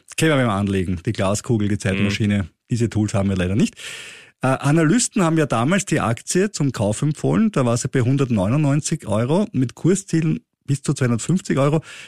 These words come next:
Speaker 1: Jetzt, Robert, haben wir reingeschaut, ist sie bei
Speaker 2: Null Komma achtzehn Cent.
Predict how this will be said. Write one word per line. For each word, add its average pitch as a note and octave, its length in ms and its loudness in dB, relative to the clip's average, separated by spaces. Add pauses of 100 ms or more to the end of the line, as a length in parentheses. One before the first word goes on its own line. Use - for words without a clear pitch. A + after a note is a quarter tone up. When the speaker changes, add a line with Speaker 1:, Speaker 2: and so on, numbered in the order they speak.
(160)
Speaker 1:
Jetzt, C#3+ 240 0
Robert, D3+ 200 2
haben C#3 120 2
wir C#3 100 2
reingeschaut, C3+ 500 0
ist B2 140 -4
sie C3 80 0
bei A#2 560 2
Speaker 2:
Null G#2+ 240 -2
Komma G#2 220 -2
achtzehn - 580 -6 (100)
Cent. - 580 -4